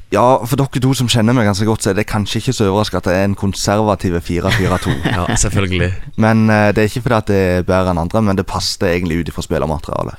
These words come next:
Speaker 2: Ja. Eh, jeg tror rett og slett vi bare setter i gang, eh, hvis ikke det er noe mer du vil si.
Speaker 1: Neida,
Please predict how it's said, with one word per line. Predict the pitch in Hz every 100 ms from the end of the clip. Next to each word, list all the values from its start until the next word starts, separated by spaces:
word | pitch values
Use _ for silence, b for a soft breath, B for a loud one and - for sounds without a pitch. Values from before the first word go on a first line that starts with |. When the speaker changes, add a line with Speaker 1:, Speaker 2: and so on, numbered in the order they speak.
| -
Speaker 2:
Ja. | - - - B B B B B 127
Eh, | 120
jeg | - -
tror | 196
rett | 202 185
og |
slett | 175 160
vi | 131
bare | 127
setter | - - 131
i | 127 107
gang, | 101 110 196 190 151
eh, | 135
hvis | 123 135
ikke | 131
det |
er | 117
noe | 113
mer | 151
du | 190
vil | 117
si. | 104 92 87
Speaker 1:
Neida, | 95 120 156 92